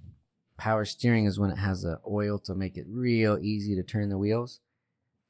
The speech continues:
But if you don't have power steering, that means you have to, like, muscle it to turn. Kinda like G P's Super Bee.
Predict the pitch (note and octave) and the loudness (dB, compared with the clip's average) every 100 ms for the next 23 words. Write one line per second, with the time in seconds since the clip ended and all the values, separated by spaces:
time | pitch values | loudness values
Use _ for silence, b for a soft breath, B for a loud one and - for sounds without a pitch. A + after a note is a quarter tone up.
0 | _ - F#2+ F#2 F2+ A2 D3+ D#3+ D3 A#2+ | _ 0 0 0 4 8 10 12 8 6
1 | B2+ A#2 A#2 - G#2+ A2+ A2+ G#2+ A2 - | 4 4 0 0 2 4 2 0 -4 -12
2 | _ _ G#2+ G#2 A2 G#2+ G#2 G2+ - F2 | _ _ 2 6 4 4 2 2 0 -6
3 | F#2 - E3 D#3+ E3+ F3 E3+ D#3+ D#3 - | -6 -10 -20 -18 -14 -6 2 4 4 4
4 | F3+ E3+ F3 F3 - - F#3+ E3 - F#3+ | 4 0 -4 -4 -4 -8 -8 -10 -12 -10
5 | F#3 F#3 F#3 D3+ G2+ B B _ _ _ | -8 -8 -8 -8 -12 B B _ _ _
6 | _ _ _ _ - D3 C3 G#2+ A#2+ - | _ _ _ _ 6 8 8 8 6 6
7 | B2 A2+ G2+ - _ _ _ _ _ _ | 4 4 -2 -12 _ _ _ _ _ _
8 | - - A2+ A#2+ C3+ | -8 0 2 2 0